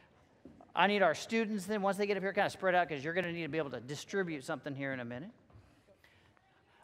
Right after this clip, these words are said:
All right. All right, this will be easy. Kids, just face me.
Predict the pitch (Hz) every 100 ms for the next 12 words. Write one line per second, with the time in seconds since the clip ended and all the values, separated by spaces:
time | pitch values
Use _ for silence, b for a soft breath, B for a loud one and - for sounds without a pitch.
0 | _ 180 175 156 127 110 - - - b
1 | - 185 190 151 - - 175 190 214 208
2 | 202 196 139 - 208 202 - - - _
3 | 180 - - - 233 208 185 190 185 175
4 | 127